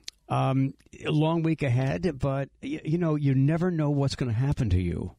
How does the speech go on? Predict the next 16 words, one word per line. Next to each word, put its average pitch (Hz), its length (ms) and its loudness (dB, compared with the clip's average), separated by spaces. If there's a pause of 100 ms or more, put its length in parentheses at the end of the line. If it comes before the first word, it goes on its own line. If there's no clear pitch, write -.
on 120 80 0
any 123 200 0
given 139 280 0
day. 160 280 0
So, 110 280 -2
you 117 140 0
know, 127 80 2
we 127 140 0
just 156 220 -4
promote 143 340 -2
this 131 120 -2
positive 123 460 -2
attitude 110 420 -2
on 98 140 0
a - 20 2
Monday. 95 380 0